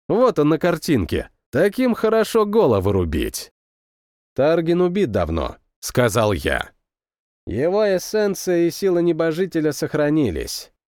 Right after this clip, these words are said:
медленно проговорил Райгер. «И однажды он уже возвращался.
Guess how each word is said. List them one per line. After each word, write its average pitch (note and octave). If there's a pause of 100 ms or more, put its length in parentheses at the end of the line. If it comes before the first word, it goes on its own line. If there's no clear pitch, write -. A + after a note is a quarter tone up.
медленно C#3
проговорил B2+
Райгер. C#2+ (560)
«И G#2
однажды F#3+
он G3+
уже F3+
возвращался. C#3+